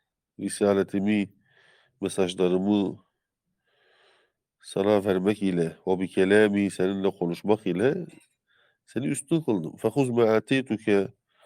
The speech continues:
sana verdiklerimi, o Tevrat'ı tut. Ve kun mineşşâkirîn, şükredenlerden ol. Ahaze Musa el-vah,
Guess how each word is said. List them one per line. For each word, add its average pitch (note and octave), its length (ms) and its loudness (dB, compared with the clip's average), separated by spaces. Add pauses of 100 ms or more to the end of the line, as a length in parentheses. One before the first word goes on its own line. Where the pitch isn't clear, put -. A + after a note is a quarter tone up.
(640)
sana A2+ 320 0
verdiklerimi, G#2+ 920 0
o G2+ 140 -2
Tevrat'ı F#2+ 540 2 (180)
tut. D#3+ 220 2 (680)
Ve C3 60 0
kun A#2+ 180 -2
mineşşâkirîn, G2+ 920 0
şükredenlerden G2 1000 0
ol. F2 460 2
Ahaze A2+ 380 2
Musa A#2 320 2
el-vah, A2 360 4